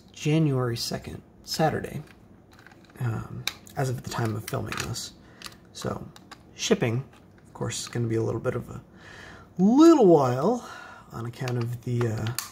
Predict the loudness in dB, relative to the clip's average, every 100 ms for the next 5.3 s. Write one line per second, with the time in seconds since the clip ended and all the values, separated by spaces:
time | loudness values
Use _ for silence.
0 | -20 -20 _ -8 -2 -2 -2 -4 -4 -8
1 | -8 -4 -2 -4 -6 -6 -6 -4 -6 -10
2 | -20 -20 -20 -20 -20 -20 -20 -20 -20 -20
3 | -20 -20 -18 -18 -18 -18 -18 -18 -18 -18
4 | -20 -20 -20 -20 -20 -20 -20 -20 -20 -16
5 | -8 -8